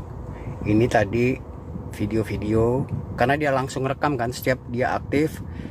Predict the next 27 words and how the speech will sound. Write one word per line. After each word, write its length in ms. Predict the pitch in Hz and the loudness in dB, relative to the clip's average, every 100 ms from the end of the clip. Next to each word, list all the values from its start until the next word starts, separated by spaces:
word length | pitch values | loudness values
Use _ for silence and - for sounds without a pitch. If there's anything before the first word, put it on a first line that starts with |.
| - | -6
saya 240 | - 110 | 0 2
nyalain 680 | 110 104 104 104 113 113 107 | 2 4 4 2 2 2 2
head 160 | 104 - | 0 0
unitnya, 600 | 117 113 113 127 143 170 - - - - - - - - | 2 2 4 4 4 0 -4 -10 -10 -12 -12 -12 -10 0
dia 100 | 131 | 2
langsung 240 | 127 120 110 | 2 2 0
terhubung, 320 | 117 117 151 | 0 2 2
dia 160 | 139 131 | 4 4
langsung 320 | 120 113 107 | 2 0 0
rekam. 400 | - 101 95 95 - - - - | 0 0 0 -4 -12 -12 -10 -8
Nah, 300 | 82 78 - | -8 -6 -6
nanti 280 | 104 139 | -2 0
dia 120 | 135 127 | 2 4
secara 280 | 117 113 | 2 2
otomatis 440 | 110 110 107 120 113 | 0 -2 -2 -2 -4
akan 320 | 107 104 98 | -2 -2 -2
menghapus. 560 | 92 92 95 - - - - - - | -4 -4 -6 -6 -8 -10 -12 -12 -12
Seperti 480 | - - - 95 95 | -8 -6 -4 -2 -2
itu 220 | - 90 | -2 0
ya. 240 | 85 120 - - - - | 2 0 -4 -10 -8 -4
Jadi 100 | 110 | 0
bisa 220 | 110 113 104 | 2 4 2
kita 240 | 107 98 | 2 0
putar 240 | 101 95 | 0 0
ulang. 320 | 87 104 104 98 - - - - - - - - - - - - - - - - - - - - - - - - - | 2 2 2 -2 -10 -16 -16 -16 -14 -12 -10 -12 -12 -12 -10 -10 -10 -10 -12 -12 -12 -10 -8 -6 -4 -2 -4 -2 0
Ada 220 | 110 104 | 0 2
format, 420 | 113 110 120 | 2 2 2